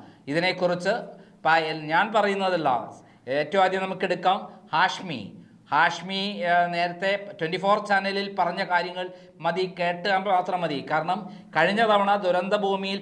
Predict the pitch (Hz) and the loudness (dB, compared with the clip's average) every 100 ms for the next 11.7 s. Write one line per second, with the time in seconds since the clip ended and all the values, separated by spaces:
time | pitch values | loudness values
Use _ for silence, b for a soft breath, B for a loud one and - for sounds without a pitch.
0 | 202 185 214 214 202 202 208 190 180 202 | -2 0 0 0 -2 0 0 2 2 2
1 | 208 196 196 196 170 170 214 208 202 185 | 0 0 -2 0 -2 -2 -4 -6 -6 -6
2 | 185 190 180 B B 202 208 240 - 208 | -4 -4 -4 B B -4 0 -2 0 -2
3 | 202 196 180 220 226 208 208 208 202 190 | -2 0 4 4 4 2 2 0 2 2
4 | 214 220 208 196 190 175 B B 160 165 | 2 2 4 2 0 -8 B B 2 2
5 | 170 156 170 185 202 196 202 156 170 180 | 2 0 -2 -2 -6 -10 -8 -8 -6 -8
6 | 170 165 131 110 101 - B B - 151 | -8 -8 -8 -10 -14 -18 B B -6 0
7 | 180 180 185 185 202 - 165 160 170 175 | 2 2 2 2 0 -8 -10 -6 -4 -4
8 | 185 185 202 208 202 196 185 190 180 190 | -2 -2 -2 -4 2 2 2 2 4 4
9 | 208 220 202 190 - 190 190 185 180 175 | 4 0 -2 -6 -4 -2 -2 -2 -4 -6
10 | 180 175 B B 160 180 185 180 175 175 | -8 -10 B B -2 0 -4 -4 -4 -4
11 | 170 165 165 160 151 143 120 | 0 2 0 -4 -6 -8 -10